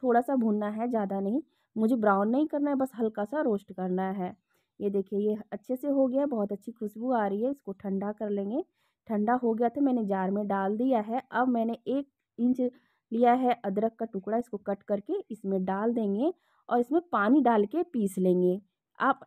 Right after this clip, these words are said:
ऐसे भी पीस सकते हैं, मैंने यहाँ पे पानी डाल के पीसा है। ये देखिए, इस तरह से पेस्ट मैंने बना लिया है।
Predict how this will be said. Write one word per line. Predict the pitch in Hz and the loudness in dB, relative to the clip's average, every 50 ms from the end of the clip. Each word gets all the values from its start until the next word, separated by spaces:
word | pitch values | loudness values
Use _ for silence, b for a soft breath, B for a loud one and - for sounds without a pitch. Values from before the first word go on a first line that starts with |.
| _ - | _ 0
ऐसे | 220 226 220 285 285 | 0 0 0 2 2
भी | 285 320 | 2 2
पीस | - - 294 285 - | 2 0 -2 -4 -4
सकते | - 277 269 - - 277 269 | -4 -4 -6 -4 -4 -4 -2
हैं, | 269 262 330 | 0 4 6
मैंने | 339 294 247 226 233 233 | 6 6 6 4 2 2
यहाँ | 233 233 233 233 | 0 0 -2 -4
पे | 233 320 320 | -4 -4 -6
पानी | 311 - 233 208 208 208 202 | -6 -4 -4 -2 0 0 2
डाल | 208 196 180 180 | 2 2 0 0
के | 185 208 185 | -2 -6 -8
पीसा | 185 190 185 185 - 180 | -6 -8 -8 -6 -6 -4
है। | 185 190 190 | -2 0 0
ये | 202 202 180 | 2 2 0
देखिए, | 180 180 180 - 202 180 - | 0 -2 -4 -6 -8 -10 -8
इस | 226 214 - | -10 -10 -8
तरह | - 196 190 185 | -6 -6 -4 -4
से | - 311 320 | -6 -8 -8
पेस्ट | - 233 202 202 - - | -4 -4 -4 -4 -4 -4
मैंने | 190 190 190 214 226 | -4 -2 -2 -2 -4
बना | 214 190 196 180 175 | -4 -4 -2 -2 -2
लिया | 175 175 185 180 180 | -2 -2 -2 -2 -2
है। | 180 190 185 - | -2 -4 -6 -8